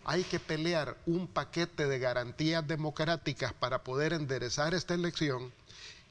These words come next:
Y si no hay garantías, como evidentemente no las hay, yo lo que les sugiero, retiren los candidatos presidenciales de la campaña, renuncien a participar,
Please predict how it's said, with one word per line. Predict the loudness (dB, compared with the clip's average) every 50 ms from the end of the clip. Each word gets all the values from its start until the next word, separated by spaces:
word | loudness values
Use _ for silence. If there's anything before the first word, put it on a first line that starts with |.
| -12 -2
Y | 0 0 2
si | 2 0 -2
no | -2 0 0 2 4 4
hay | 2 2 2
garantías, | 0 0 0 0 -2 -4 -2 -2 0 2 2 0 0 -4
como | -4 -4 -2 0 0 0
evidentemente | 0 0 0 0 2 2 2 0 0 0 0 2 2 0 0 0 -2 -2
no | -2 0 0 0
las | 0 0 0 0 0
hay, | 0 0 -2 -6 -8 -12 -18 -18 -14 -10
yo | -4 0 0 0
lo | 2 0 -2
que | -4 -4
les | -4 -4 -4 -4
sugiero, | -4 -4 -2 0 0 0 2 0 0 -2 -4 -6 -14 -12 -8
retiren | -4 0 2 2 0 0 -2 -2 0 2 2 2 2 0 -2 -2 -4 -6 -10 -16 -10 -4
los | -2 -2 -2 0
candidatos | -2 -4 -4 -2 -2 -2 0 2 0 0 0 -2 -4
presidenciales | -2 -2 -4 -2 -2 0 -2 -2 -2 -2 -4 -4 -2 0 2 2 0 0 -6 -6
de | -4 -2
la | 0 0 0
campaña, | 0 0 -2 -2 -2 -2 -2 -2 -2 -6 -10 -10 -12 -20 -20 -20 -20 -20 -20 -20 -20 -20 -20 -12
renuncien | -8 -4 -2 0 2 2 2 2 2 0 0 0 0 0 0
a | -2 0
participar, | 0 0 0 0 -2 0 0 0 0 2 0 0 0 -2